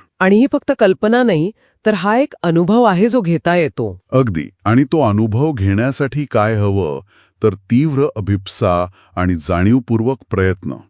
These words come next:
Speaker 1: ज्याने आपल्या सवयींचा आणि अचेतनेचा पडदा दूर होईल.
Speaker 2: हो,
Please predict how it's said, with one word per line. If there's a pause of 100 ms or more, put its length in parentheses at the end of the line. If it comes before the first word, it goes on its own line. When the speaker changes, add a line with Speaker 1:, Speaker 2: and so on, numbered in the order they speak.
(220)
Speaker 1:
ज्याने
आपल्या
सवयींचा
आणि (120)
अचेतनेचा (100)
पडदा
दूर
होईल. (220)
Speaker 2:
हो,